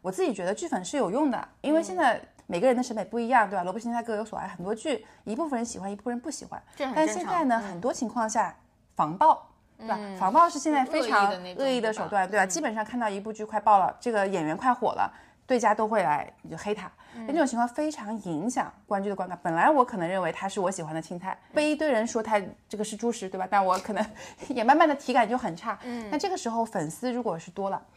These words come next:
Speaker 2: 嗯。
Speaker 1: 这就是为什么很多书、经典I P改的剧，它先天带了一部分粉丝，
Speaker 2: 啊，
Speaker 1: 它的口碑会比较好。
Speaker 2: 因为有书粉。
Speaker 1: 对，
Speaker 2: 嗯。
Speaker 1: 他们就去洗白，他们去解释，或者他们去对抗这些黑粉的力量。
Speaker 2: 嗯。
Speaker 1: 所以在这种情况下，它作为剧粉还是很有作用的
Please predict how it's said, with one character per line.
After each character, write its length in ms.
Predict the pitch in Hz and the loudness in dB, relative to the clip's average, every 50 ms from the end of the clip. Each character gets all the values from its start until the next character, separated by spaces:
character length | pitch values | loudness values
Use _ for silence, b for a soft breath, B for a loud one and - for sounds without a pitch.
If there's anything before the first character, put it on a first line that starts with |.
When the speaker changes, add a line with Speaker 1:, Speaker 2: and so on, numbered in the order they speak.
| - - | -20 -14
Speaker 2:
嗯。 240 | 247 233 233 214 196 | -14 -12 -12 -12 -4
Speaker 1:
这 100 | - 403 | -4 -2
就 100 | 381 381 | -2 0
是 80 | 320 330 | -2 -2
为 140 | 320 330 330 | -2 -2 -2
什 120 | - 220 | -2 -2
么 80 | 185 214 | -2 -2
很 160 | 220 196 165 | -2 -2 -2
多 240 | 160 190 214 233 233 - - | 0 2 2 2 0 -4 -12
书、 480 | - - - - 311 311 311 302 - - | -12 -10 -6 -2 -2 0 -2 -2 -6 -8
经 200 | - 311 311 359 | -4 -2 0 0
典 140 | 302 247 - | 0 0 0
I 120 | 147 185 247 | 0 0 0
P 100 | 294 302 | -2 -2
改 260 | - - - 143 107 | -4 -4 -4 -4 -4
的 80 | 151 180 | -6 -6
剧， 320 | 190 - 269 233 - - _ _ _ _ _ _ | -6 -4 -4 -4 -6 -8 _ _ _ _ _ _
它 160 | - - 269 | -6 -4 -2
先 140 | 269 - 311 | -2 0 0
天 160 | 294 311 302 | 2 2 2
带 100 | 302 311 | 4 2
了 80 | 269 220 | 0 0
一 20 | |
部 100 | 190 190 | -2 -4
分 80 | 190 180 | -6 -6
粉 160 | 175 180 - | -6 -8 -12
丝， 160 | - - - - | -12 -14 -14 -12
Speaker 2:
啊， 180 | - 226 220 220 | -10 -8 -6 -4
Speaker 1:
它 100 | 269 269 | -4 -4
的 60 | 269 | 0
口 120 | - 233 185 | 2 2 2
碑 140 | 196 226 254 | 2 0 0
会 140 | 294 302 | 0 -2
比 60 | 226 220 | -2 2
较 160 | 196 175 190 | 4 4 4
好。 120 | - 277 | 4 0
Speaker 2:
因 40 | 254 | -4
为 0 | |
有 40 | - | -4
书 60 | 120 120 B B B B _ | -6 -14 B B B B _
粉。 100 | - 415 | 0 4
Speaker 1:
对， 180 | 381 359 277 | 6 6 6
Speaker 2:
嗯。 40 | - | 4
Speaker 1:
他 180 | - 190 349 359 | 2 -2 -2 2
们 120 | 381 330 | 2 2
就 140 | 254 294 285 | 2 0 -2
去 180 | 277 - 294 | -2 -2 -2
洗 300 | 262 - - - - 185 | -2 -2 -2 -4 -6 -8
白， 340 | 170 - 160 151 151 165 190 185 - | -4 -2 0 2 2 2 0 0 -8
他 140 | - - 285 | -6 -2 0
们 100 | 285 277 | 0 0
去 320 | 269 - 277 247 233 - | -2 -2 -2 -2 -2 -4
解 300 | - - - 208 170 117 | -8 -6 -4 -2 -2 -2
释， 160 | 170 - 277 | -4 -4 -6
或 160 | 294 - 262 | -2 0 0
者 60 | 220 220 | 0 0
他 80 | 240 247 | 0 -2
们 80 | 254 | -2
去 100 | 254 254 254 | -2 -4 -4
对 180 | - 392 349 | -2 -2 -2
抗 200 | - - 214 196 190 | -2 -2 -4 -4 -4
这 120 | 196 185 | -4 -6
些 100 | 175 185 | -8 -8
黑 160 | 175 - 196 | -4 -4 -4
粉 120 | 196 196 170 | -4 -2 -6
的 80 | 151 | -6
力 80 | 160 175 | -6 -4
量。 200 | 165 165 139 - - - - | -2 -2 -2 -4 -6 -18 -16
Speaker 2:
嗯。 220 | 233 220 220 214 | -14 -14 -12 -2
Speaker 1:
所 100 | 202 269 | 2 2
以 60 | 277 | 2
在 0 | |
这 100 | 277 392 | 4 4
种 100 | 370 269 | 2 2
情 160 | - - 170 | 2 0 -6
况 200 | 170 190 214 208 | -4 -2 -2 0
下， 120 | 196 220 196 | 0 -2 -2
它 140 | 202 214 220 | -2 -2 -2
作 140 | 220 247 | 0 2
为 100 | 233 220 | 0 0
剧 160 | 220 - 311 269 | 0 0 -2 -2
粉 140 | - 240 | -2 -4
还 120 | - - 160 | -8 -8 -12
是 100 | 165 - | -12 -12
很 160 | 240 - - | -12 -10 -10
有 160 | 180 220 226 202 | -8 -6 -8 -8
作 120 | - 190 | -8 -10
用 140 | 185 87 87 | -10 -8 -10
的 60 | - | -10